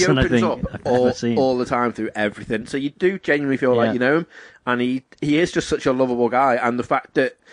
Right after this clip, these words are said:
Speaker 2: the, the one thing I love is when he starts talking about, obviously,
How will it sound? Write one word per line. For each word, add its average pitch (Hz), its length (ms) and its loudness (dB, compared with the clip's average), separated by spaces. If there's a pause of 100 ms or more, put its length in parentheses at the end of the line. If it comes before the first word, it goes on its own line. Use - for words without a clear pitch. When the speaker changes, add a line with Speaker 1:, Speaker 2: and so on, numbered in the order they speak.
(460)
Speaker 2:
the, 143 120 4
the 131 120 0
one 156 200 2
thing 160 120 0
I 151 40 2
love 139 420 0
is 113 380 -6
when 120 280 0
he 120 80 -6
starts 120 320 -2
talking 123 160 4
about, 117 180 2
obviously, 113 540 -2